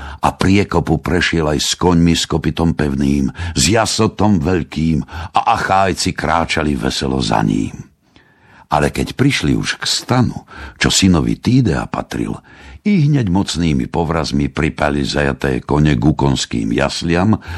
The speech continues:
kde predtým už rýchle Diomédove vraníky stáli a sladkú pšenicu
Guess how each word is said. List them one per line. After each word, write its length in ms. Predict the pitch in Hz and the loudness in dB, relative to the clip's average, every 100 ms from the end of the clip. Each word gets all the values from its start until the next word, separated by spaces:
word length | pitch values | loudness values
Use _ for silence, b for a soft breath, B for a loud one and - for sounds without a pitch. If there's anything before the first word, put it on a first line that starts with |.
| B | B
kde 160 | 67 71 - | 0 0 0
predtým 640 | 104 - - 104 95 78 | 0 -2 -2 0 2 2
už 240 | 62 62 | 0 0
rýchle 400 | 69 110 - 67 | 0 0 -2 -4
Diomédove 960 | 57 73 69 60 67 65 69 65 80 101 | -2 2 4 4 2 0 0 0 0 0
vraníky 640 | 67 62 64 67 78 - | 0 0 0 0 0 -2
stáli 640 | 90 - 98 98 98 113 104 | -4 -2 0 0 0 -2 -2
a 400 | 82 82 - - | -10 -10 -4 -4
sladkú 560 | - 82 85 - 98 | 0 0 -2 -2 0
pšenicu 720 | 98 - 64 67 69 - 69 | 0 -2 -2 0 -2 -2 -2